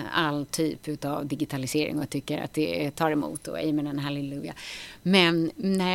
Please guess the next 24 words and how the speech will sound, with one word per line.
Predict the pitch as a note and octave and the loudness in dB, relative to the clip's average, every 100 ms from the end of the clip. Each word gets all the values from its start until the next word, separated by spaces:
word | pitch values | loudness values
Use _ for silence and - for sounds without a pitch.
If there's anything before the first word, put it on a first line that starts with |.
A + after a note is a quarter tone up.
| F3 | 2
jag | F3 - | 0 -2
som | - F3+ E3+ G3+ | 2 4 4 6
mamma | A3 F#3 D#3 G3 C#4 F#3+ - | 8 6 4 6 6 4 0
tittar | G3 - - C#3+ | -4 -4 -6 -6
på | D3+ | -4
framtidens | C#3+ F#3 D#3+ C3+ - F#3 E3+ D#3 C#3+ - | -2 0 0 -2 -2 -2 0 0 -2 -2
transportlösningar, | - D3+ - E3+ D3 - F3 G3 F#3+ G3+ F#3+ D#3+ | 0 0 2 0 0 0 0 0 0 0 0 0
att | E3 | 2
min | F3+ G3 | 2 2
lilla | G3 F#3 E3+ | 0 0 -2
kille | - F3 D#3 - | -2 -2 -2 -2
ska | - E3+ | -2 -2
vara | D#3 E3+ | -2 -2
ute | E3 C#3 - | -2 -4 -4
i | E3+ E3+ | -2 -2
trafiken, | D#3 D#3+ D#3+ D3 - D#3+ D3 | -4 -4 -2 -4 -4 -4 -4
så | E3 D3+ - - - - - - | -4 -6 -6 -6 -8 -10 -12 -4
måste | F3 D3 - | -2 0 4
jag | F3 E3 | 6 6
ju | E3 D#3+ D#3 | 4 4 4
ändå | - E3+ D3 D#3 G#3 G3+ | 4 6 4 4 0 0
erkänna | F#3 D3+ - F3+ E3 D#3 | 0 0 0 -2 0 -2
och | D#3 | -2
känna, | D3 D#3 C#3+ | -2 -2 -2